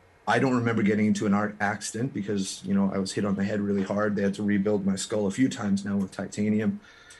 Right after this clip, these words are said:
So, um, I woke up, you know, finding out I was in this big car accident. And now I went from a six-foot-five dude that played sports to a six-foot-five guy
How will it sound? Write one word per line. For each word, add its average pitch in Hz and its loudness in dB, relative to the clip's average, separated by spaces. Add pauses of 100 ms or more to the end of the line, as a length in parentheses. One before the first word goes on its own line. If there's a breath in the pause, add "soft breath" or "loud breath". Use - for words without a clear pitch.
(140 loud breath)
So, 107 2
um, 98 0 (680)
I 131 4
woke 123 4
up, 110 0 (520 loud breath)
you 113 -6
know, 104 0 (280)
finding 110 0
out 110 0
I 101 0
was 98 -2
in 113 -4
this 101 -2
big 104 -2
car 110 -2
accident. 98 0 (340 loud breath)
And 107 2
now 127 4
I 123 4
went 113 0
from 107 2
a 104 2
six-foot-five 104 -2 (400)
dude 107 2
that 101 0
played 98 0
sports 120 0
to - -4
a 92 -2
six-foot-five 101 -4
guy 98 -2